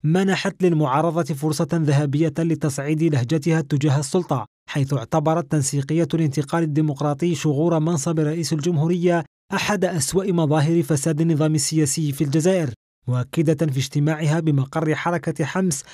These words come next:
أن مسلسل مرض الرئيس يجب أن يتوقف بتنظيم انتخابات رئاسية مسبقة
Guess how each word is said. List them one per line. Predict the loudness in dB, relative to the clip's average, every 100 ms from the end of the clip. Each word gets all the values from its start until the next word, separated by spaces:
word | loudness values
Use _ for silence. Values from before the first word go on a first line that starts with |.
| -14 -4
أن | 0 2
مسلسل | 4 2 2 0 2 0 2
مرض | 2 2 0
الرئيس | -2 -2 -2 0 -2 -8 -6
يجب | 0 2 4 2
أن | 2 0
يتوقف | -2 2 0 0 -2 -2 -4 _ -4
بتنظيم | 0 2 2 2 2
انتخابات | 2 0 -2 0 2 2 2
رئاسية | 2 2 0 0 0 0 2
مسبقة | 0 0 0 -2 2 0